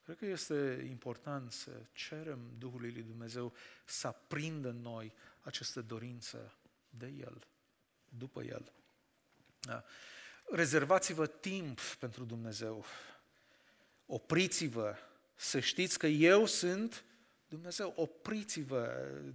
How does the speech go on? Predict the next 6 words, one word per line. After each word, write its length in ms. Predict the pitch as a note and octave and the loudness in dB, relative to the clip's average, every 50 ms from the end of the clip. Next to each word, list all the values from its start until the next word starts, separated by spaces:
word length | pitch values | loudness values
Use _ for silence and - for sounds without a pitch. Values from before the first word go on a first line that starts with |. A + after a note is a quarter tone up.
| - - | -12 2
Trăim 420 | - D3 C#3 D3 E3+ G3+ A3 G#3 | 4 6 6 6 6 4 2 0
în, 220 | F3+ E3+ D3+ D3+ E3 F3 | -2 -2 -4 -4 -6 -6
în 480 | D3+ C3+ C#3 C#3 C#3 C3+ B2+ B2 A#2+ C3 | -6 -6 -4 -4 -4 -4 -4 -4 -2 -2
ritmul 420 | D#3 F#3+ G3 F3 F3 D#3 C#3 C3 | 0 -2 -2 -2 -2 -2 -2 -2
acesta, 480 | C3 C3 - E3 D3+ - - C#3 B2 - - - - - - - - - - - - - - - - - _ _ _ - | -2 -2 -2 -4 -4 0 2 2 2 0 -2 -12 -16 -16 -18 -18 -18 -20 -20 -20 -20 -20 -20 -20 -20 -20 _ _ _ -10
uh, 80 | - | -6